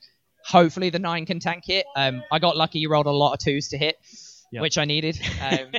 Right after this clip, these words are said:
Speaker 1: if you hadn't, then I think I would have lost the nine, and then it would have been a very, very different game.
Speaker 2: Uh-huh.
Speaker 1: Um, but yeah, having that one guy left, and then you just muster, bring some back, add the attacks,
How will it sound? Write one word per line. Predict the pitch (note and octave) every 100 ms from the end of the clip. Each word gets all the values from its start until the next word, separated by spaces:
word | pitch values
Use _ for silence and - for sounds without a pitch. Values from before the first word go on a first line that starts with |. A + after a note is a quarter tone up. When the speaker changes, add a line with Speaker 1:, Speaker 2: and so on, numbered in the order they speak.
| -
Speaker 1:
if | F3 E3+
you | F3+
hadn't, | E3 F3 F3+ -
then | D3 C#3
I | C#3
think | C#3+ C#3
I | C#3
would | C#3+ C#3
have | C3+
lost | C#3 C3+ C#3
the |
nine, | C3+ C#3 D#3
and | D3
then | C#3+
it | C3
would | C3+
have | B2+
been | C3
a | A#2
very, | B2+ B2 B2+ B2+ B2+
very | B2+ C3
different | B2+ C#3 B2+
game. | C3+ F3
Speaker 2:
Uh-huh. | A2+ A#2 B2+ C3 -
Speaker 1:
Um, | C3+ C3 C3 B2+
but | C#3
yeah, | C3+
having | B2+ C#3+ D3+
that | C3 C#3+
one | D3 D3
guy | C#3+
left, | C#3+ D#3+ - -
and | C3
then | C3 B2+
you | B2
just | C3 - - - _ -
muster, | E3 E3+ - E3
bring | D3+ D#3+
some | E3 D#3+
back, | C#3 C#3 C3+ - - _ _
add | C#3 C#3
the | C3+
attacks, | E3 C3 - -